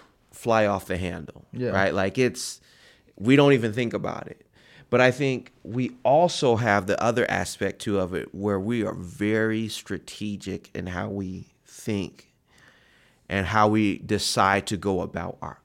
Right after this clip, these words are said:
Speaker 1: our sin.
Speaker 2: Mm.
Speaker 1: Um, and I wanna, I wanna say that because when we, when we think about battling our nature, sometimes we can just, I think some people think it's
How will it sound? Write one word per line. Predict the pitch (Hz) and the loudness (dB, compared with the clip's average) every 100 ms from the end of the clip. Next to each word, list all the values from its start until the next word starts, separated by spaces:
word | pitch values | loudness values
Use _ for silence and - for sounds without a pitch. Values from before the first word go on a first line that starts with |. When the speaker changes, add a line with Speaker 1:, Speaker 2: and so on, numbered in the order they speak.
| - | -6
Speaker 1:
our | 90 - - | -4 -4 -8
sin. | - 69 - - - | -10 -10 -10 -16 -10
Speaker 2:
Mm. | 135 120 110 110 _ _ _ _ _ _ _ _ _ _ - | -8 -6 -10 -12 _ _ _ _ _ _ _ _ _ _ 0
Speaker 1:
Um, | 107 101 95 92 - _ _ _ _ _ _ | 4 4 2 -2 -10 _ _ _ _ _ _
and | 113 | 0
I | 113 | 4
wanna, | 113 123 165 147 - - | 4 4 6 6 2 0
I | 117 | 0
wanna | 113 151 143 | 2 4 2
say | 139 - 156 170 | 0 0 4 4
that | 131 107 - 107 | 4 2 0 -4
because | 104 - 110 98 95 101 92 - - _ _ _ _ _ _ - - _ | -8 -2 0 2 0 -4 -8 -14 -20 _ _ _ _ _ _ -20 -20 _
when | 101 | 0
we, | 110 127 104 | 2 2 0
when | 85 113 | -6 -2
we | 120 | 0
think | 127 160 147 | 0 0 0
about | 117 107 - | 0 -2 0
battling | 110 117 123 113 107 | 0 2 2 0 -2
our | 101 98 | -2 -4
nature, | 98 101 123 127 - 101 92 | -4 -2 0 -2 -4 -6 -6
sometimes | - 127 131 120 104 101 | -4 -6 -4 -4 -4 -6
we | 101 117 | -4 -4
can | 113 107 | -4 -4
just, | 107 107 - - - - - - _ _ | -4 -4 -8 -16 -20 -20 -20 -20 _ _
I | 113 | 2
think | 117 127 | 4 2
some | - 147 | 2 0
people | 151 135 117 | 0 0 0
think | - 117 104 - | 0 -2 -2 -4
it's | 104 - - | -4 -6 -12